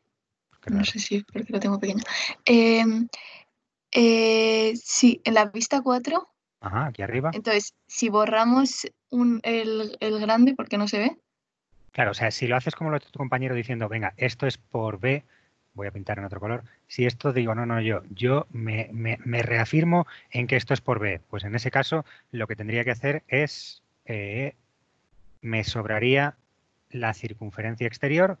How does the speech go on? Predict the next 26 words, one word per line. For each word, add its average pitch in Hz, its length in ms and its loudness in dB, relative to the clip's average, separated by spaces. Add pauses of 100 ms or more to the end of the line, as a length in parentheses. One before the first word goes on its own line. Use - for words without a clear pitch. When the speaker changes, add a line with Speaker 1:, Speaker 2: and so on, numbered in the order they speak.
Speaker 1:
esta 113 260 -8
de 117 80 0
acá, 165 280 -2 (420)
y 123 120 -6
me 107 120 -6
sobraría 113 600 -2
la 101 200 -4
otra 104 180 -6
circunferencia 110 520 -8
exterior 120 360 -6
de 113 80 -2
aquí. 95 280 -6 (360)
Y 123 80 -2
en 120 80 0
realidad 131 280 4
me 180 100 0
daría 170 180 2
lo 160 80 -2
mismo 170 220 -2
porque 123 240 -6
la, 104 320 0
la, 104 400 -4
la 110 160 -4
posición 120 520 -2
de 147 60 0
los 139 180 -2